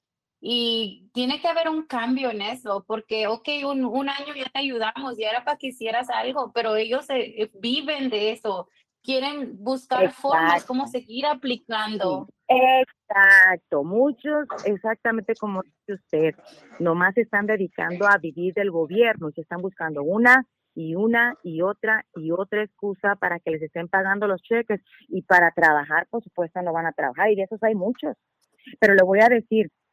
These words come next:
Speaker 2: muchos de lo que son ellos, vean mucho al latino, perdóneme, no estoy discriminando, ¿verdad? Pero ve al latino
Speaker 1: No,
Speaker 2: que
Speaker 1: sí.
Speaker 2: es trabajador, que tiene sus hijos, usted los ve en las calles, usted ve a las mujeres por experiencia propia que yo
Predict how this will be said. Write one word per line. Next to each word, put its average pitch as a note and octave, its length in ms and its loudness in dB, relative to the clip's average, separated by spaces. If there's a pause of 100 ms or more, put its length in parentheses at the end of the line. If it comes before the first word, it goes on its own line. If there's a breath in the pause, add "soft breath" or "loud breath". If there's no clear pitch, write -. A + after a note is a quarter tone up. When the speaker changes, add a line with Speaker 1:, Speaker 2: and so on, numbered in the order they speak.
(220)
Speaker 2:
muchos A#3+ 400 4
de C4 100 6
lo A3+ 120 2
que F#3+ 140 -8
son G#3+ 320 -4
ellos, G#3+ 360 2 (500)
vean A#3 440 6
mucho A3 260 0
al A#3+ 80 4
latino, F#3+ 600 -2 (180)
perdóneme, E3+ 500 -2
no F3 220 2
estoy A#3 320 2
discriminando, E3+ 720 0
¿verdad? D3 300 4 (600)
Pero G#3 280 6
ve G3 240 4
al D4 280 4
latino G#3 640 0
Speaker 1:
No, F3+ 80 -4
Speaker 2:
que F3 160 4
Speaker 1:
sí. F3+ 100 -2
Speaker 2:
es F3+ 100 -20
trabajador, E3 720 0
que F#3 100 6
tiene A3+ 340 2
sus F3+ 260 -4
hijos, B3 380 4 (260 soft breath)
usted F#3 440 4
los A3+ 220 4
ve F3+ 180 6
en G#3+ 120 0
las G3+ 180 0 (120)
calles, E3 360 2
usted E3 140 -2
ve F3+ 100 4
a G3+ 40 2
las A#3 120 4
mujeres G3+ 520 0 (260)
por G#3 180 6
experiencia F#3 760 -2
propia G3 400 2
que D#3+ 140 -4
yo F3+ 140 0